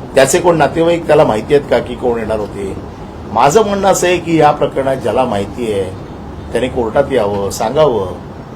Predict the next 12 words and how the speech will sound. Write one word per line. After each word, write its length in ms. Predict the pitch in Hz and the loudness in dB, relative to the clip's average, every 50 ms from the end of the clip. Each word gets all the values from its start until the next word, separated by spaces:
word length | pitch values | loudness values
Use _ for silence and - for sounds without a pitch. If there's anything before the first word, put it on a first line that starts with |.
| - - - - - - - | -14 -14 -14 -14 -14 -8 -4
त्याने 200 | - 113 127 135 131 | -2 -2 0 0 -2
विरोधात 440 | 120 117 113 113 131 135 156 151 | -2 0 0 0 2 4 2 2
जाऊन 300 | 143 - 135 131 131 127 | 2 2 2 2 2 2
दाखल 300 | 127 117 101 101 - - 165 | 0 -2 -2 -2 -2 -2 0
करावं 800 | 151 143 127 120 113 107 104 98 98 98 - - - - 101 104 104 104 - - - - - - - - - - | 2 2 2 4 2 2 0 0 -2 -4 -8 -6 -2 0 2 2 0 -2 -8 -12 -14 -14 -14 -14 -14 -14 -8 -6
आणि 180 | - 120 165 196 | -4 -4 -4 -2
कायदेशीर 520 | - - 113 120 123 160 165 165 214 190 | -2 0 0 0 0 0 0 0 0 0
मार्गाने 400 | 180 180 165 165 160 180 190 196 | 2 2 2 2 2 0 0 0
ही 80 | 196 202 | 0 0
माहिती 300 | 185 165 165 160 - 202 | 0 0 0 -2 -4 -4
घ्यावी 300 | 180 185 190 208 233 240 | -2 0 0 0 0 -2
ना. 120 | 220 151 | -2 -4